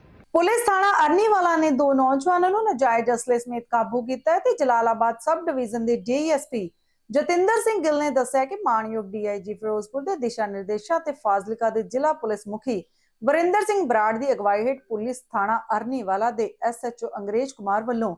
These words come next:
ਮਾੜੇ ਅਨਸਰਾਂ ਖਿਲਾਫ ਸਖਤ ਮੁਹਿੰਮ ਸ਼ੁਰੂ ਕੀਤੀ ਗਈ, ਜਿਸ ਤਹਿਤ ਉਸ ਵੇਲੇ ਵੱਡੀ ਸਫਲਤਾ ਮਿਲੀ, ਜਦੋਂ ਸਹਾਇਕ ਥਾਣੇਦਾਰ ਚੰਦਰ ਸ਼ੇਖਰ ਨੇ ਦੋ ਨੌਜਵਾਨਾਂ ਨੂੰ ਇੱਕ ਦੇਸੀ ਪਿਸਟਲ, ਇੱਕ ਮੈਗਜ਼ੀਨ ਤੇ ਇੱਕ ਜਿੰਦਾ ਕਾਰਤੂਸ ਅਤੇ ਮੋਟਰਸਾਈਕਲ ਸਮੇਤ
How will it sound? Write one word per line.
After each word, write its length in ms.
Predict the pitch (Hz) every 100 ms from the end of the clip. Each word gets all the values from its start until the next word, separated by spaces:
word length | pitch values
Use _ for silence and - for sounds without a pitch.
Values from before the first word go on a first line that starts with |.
| _ _ _ 233
ਮਾੜੇ 380 | 277 320 403 339
ਅਨਸਰਾਂ 300 | 269 269 247
ਖਿਲਾਫ 280 | 240 214 214
ਸਖਤ 400 | - 277 277 277
ਮੁਹਿੰਮ 320 | 220 214 202
ਸ਼ੁਰੂ 280 | 208 185 180
ਕੀਤੀ 300 | 190 190 220
ਗਈ, 80 |
ਜਿਸ 220 | 269 254 240
ਤਹਿਤ 260 | 220 196
ਉਸ 180 | 196 -
ਵੇਲੇ 140 | 185
ਵੱਡੀ 240 | 180 180 180
ਸਫਲਤਾ 420 | 185 175 180 185
ਮਿਲੀ, 220 | 196 269
ਜਦੋਂ 320 | 269 196 220
ਸਹਾਇਕ 420 | 214 185 202 214 240
ਥਾਣੇਦਾਰ 600 | - 190 202 214 190 165 _ _ _ -
ਚੰਦਰ 300 | 302 320 370
ਸ਼ੇਖਰ 360 | 330 247 247
ਨੇ 140 | 240 269
ਦੋ 260 | 180 269
ਨੌਜਵਾਨਾਂ 540 | 339 220 185 208 190 208
ਨੂੰ 80 | 233
ਇੱਕ 100 | 190
ਦੇਸੀ 460 | 156 214 - 294
ਪਿਸਟਲ, 480 | 277 196 196 262 240
ਇੱਕ 140 | 226
ਮੈਗਜ਼ੀਨ 520 | 190 180 185 - 269 240
ਤੇ 60 |
ਇੱਕ 120 | 220
ਜਿੰਦਾ 400 | 165 190 202 277
ਕਾਰਤੂਸ 520 | 269 190 165 - 214 202
ਅਤੇ 140 | 208
ਮੋਟਰਸਾਈਕਲ 760 | 196 202 262 262 214 180 185 185
ਸਮੇਤ 260 | 180 208